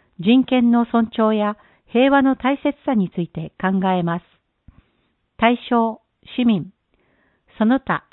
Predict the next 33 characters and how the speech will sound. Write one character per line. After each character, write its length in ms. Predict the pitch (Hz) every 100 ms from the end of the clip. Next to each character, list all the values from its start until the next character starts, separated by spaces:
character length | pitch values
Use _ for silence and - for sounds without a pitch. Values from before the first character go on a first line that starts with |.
| _
保 220 | _ - 320
育 340 | 302 - 170
あ 60 | 170
り。 160 | 151 _ _ _ _ _ _
一 120 | 202 - -
歳 240 | 277 269
半 340 | - 254 254 -
以 120 | 247
上 220 | 247 214
の 200 | 170 156 175
未 160 | 175 -
就 140 | 240 226
学 260 | 220 214
児。 220 | 202 156 - _ _ _ _ _
先 180 | 254 277
着 340 | - 254 - 233
八 320 | 226 - 226
人。 240 | 185 156 - _ _ _ _ _ _ _ _ _ _ 214
申 240 | 233 277
し 100 | -
込 120 | - 214
み。 240 | 208 214 _ _ _ _ _ _ -
九 120 | 330
月 300 | 320 294 180
十 200 | 156 214
二 160 | 220 220
日 400 | 202 - 156 - _ _ -
金 220 | 277 294
曜 180 | 302 294
日 140 | 208
ま 140 | 180 175
で 120 | 160
に 200 | 147